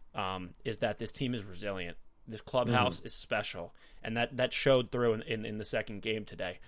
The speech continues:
Speaker 1: We go up six nothing in, in usual fashion. We blow said six nothing lead. Uh, we go down nine six in the bottom of the sixth, the la-, or the top of the sixth, the last inning. We're the home team. And you know what?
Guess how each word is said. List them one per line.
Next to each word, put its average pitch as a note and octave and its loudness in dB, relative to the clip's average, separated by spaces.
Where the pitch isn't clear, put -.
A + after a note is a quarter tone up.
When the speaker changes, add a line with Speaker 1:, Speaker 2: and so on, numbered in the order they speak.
Speaker 1:
We A#2+ -4
go A#2+ 6
up A2+ 6
six - -2
nothing G#2+ 0
in, G#2+ -4
in G2 -4
usual A2+ 0
fashion. G#2+ 0
We G#2 -4
blow G#2+ 2
said G2+ -2
six C3+ 0
nothing F#2+ -6
lead. C#3+ 4
Uh, G#2 0
we A#2 -2
go A#2+ 0
down G#2+ 0
nine B2+ 2
six - 0
in - -4
the A2 -2
bottom A2 2
of G2+ -2
the - -10
sixth, - 2
the A2 -2
la-, A2 4
or A2+ 4
the G#2+ -6
top B2 4
of B2+ -2
the A#2+ 0
sixth, - 0
the A2 -4
last G#2+ -2
inning. C#3 2
We're A2+ 4
the G2+ 2
home C3 0
team. B2+ 0
And B2+ -6
you C3 -4
know D3 0
what? D3+ 4